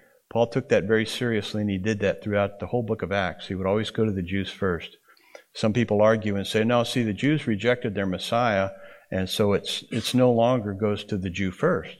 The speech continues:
okay? Little problem there. There's a single verb that controls both those clauses. It's a stative verb, eimi, is, present tense, present active. The gospel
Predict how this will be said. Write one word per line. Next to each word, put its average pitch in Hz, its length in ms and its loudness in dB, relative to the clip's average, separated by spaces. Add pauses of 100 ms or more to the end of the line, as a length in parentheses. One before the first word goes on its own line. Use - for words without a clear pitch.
(160)
okay? 120 280 0 (520)
Little 135 160 0
problem 95 580 0
there. 82 240 -6 (200)
There's 95 200 -2
a 87 40 -6
single 131 400 0
verb 107 400 2
that 90 120 -4
controls 104 440 -2
both 104 240 -2
those 92 200 -4
clauses. 90 720 -4 (240)
It's - 100 -12
a 98 40 -6
stative 120 480 0
verb, 104 240 0 (100)
eimi, 98 600 -2 (440)
is, 98 640 2 (600)
present 110 440 0
tense, 101 340 -4 (120)
present 104 400 -2 (220)
active. 98 480 -4 (1120)
The 95 140 -2 (160)
gospel 110 760 0